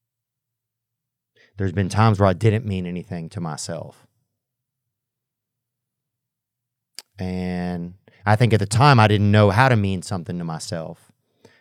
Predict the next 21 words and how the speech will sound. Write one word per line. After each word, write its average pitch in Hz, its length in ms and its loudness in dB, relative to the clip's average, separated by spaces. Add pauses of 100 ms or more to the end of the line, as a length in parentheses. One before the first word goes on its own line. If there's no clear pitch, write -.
I 95 140 2
didn't 98 240 4
even 92 260 2
know 101 200 6
that 92 120 2
I 82 100 -2
didn't. 80 360 -10 (1160)
I 90 80 -2
just 90 260 -4
felt 101 280 4
a 95 80 -2
certain 98 400 -4
way. 87 340 -4 (2500)
Uh, 85 600 -8 (600)
that 90 220 -4
I, 92 320 0
I - 20 0
think 92 200 -2
it 98 40 0
was 98 260 -2
just - 240 -6